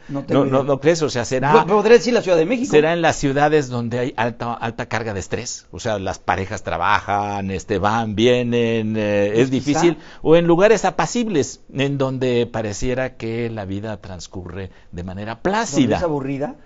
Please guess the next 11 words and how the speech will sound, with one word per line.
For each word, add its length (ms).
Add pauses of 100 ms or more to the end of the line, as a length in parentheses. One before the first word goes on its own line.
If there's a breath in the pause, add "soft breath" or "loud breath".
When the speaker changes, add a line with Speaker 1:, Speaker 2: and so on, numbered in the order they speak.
(160 soft breath)
Speaker 2:
¿Eh? 420
O 320
a 80
lo 140
mejor 320
aburrida, 400
el 80
aburrimiento 760
contribuye 640
a 40
mayor, 440